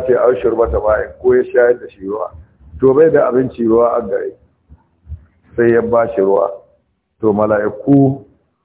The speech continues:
za su yi mai salati dukkan sa'o'in Ramadana. Kuma Jibrilu zai masa addu'a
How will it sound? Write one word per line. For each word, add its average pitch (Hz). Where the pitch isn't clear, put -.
za 120
su 123
yi 113
mai 113
salati 107
dukkan 107
sa'o'in 113
Ramadana. 98
Kuma 117
Jibrilu 117
zai 120
masa 110
addu'a 101